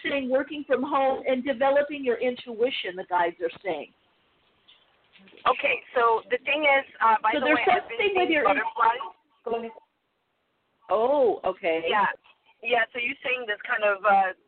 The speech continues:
Speaker 2: re-, you know, does a little ding, ding, ding for me.
Speaker 1: Yeah.
Speaker 2: I've been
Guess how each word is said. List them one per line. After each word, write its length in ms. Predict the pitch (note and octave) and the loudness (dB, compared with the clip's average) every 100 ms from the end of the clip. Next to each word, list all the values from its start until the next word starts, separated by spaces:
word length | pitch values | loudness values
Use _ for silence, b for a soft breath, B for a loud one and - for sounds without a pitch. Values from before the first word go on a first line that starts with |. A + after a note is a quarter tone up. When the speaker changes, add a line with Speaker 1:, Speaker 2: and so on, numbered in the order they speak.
| _ F#3 G3+ | _ -18 -14
Speaker 2:
re-, 120 | G#3+ G3+ | -14 -14
you 120 | G#3+ | -6
know, 220 | F#3 F#3 F#3+ - | -4 -4 -6 -4
does 140 | G3+ | -2
a 60 | G3+ | 0
little 220 | G#3+ G#3+ | 0 0
ding, 180 | B3 F4 | -2 -4
ding, 160 | F4+ | -4
ding 180 | F4 F4 | -2 -4
for 140 | E4+ D4+ | -4 -4
me. 140 | D#4 - C#4 | -4 -6 0
Speaker 1:
Yeah. 160 | F4 F#4 | 4 4
Speaker 2:
I've 80 | |
been 100 | F4 | 2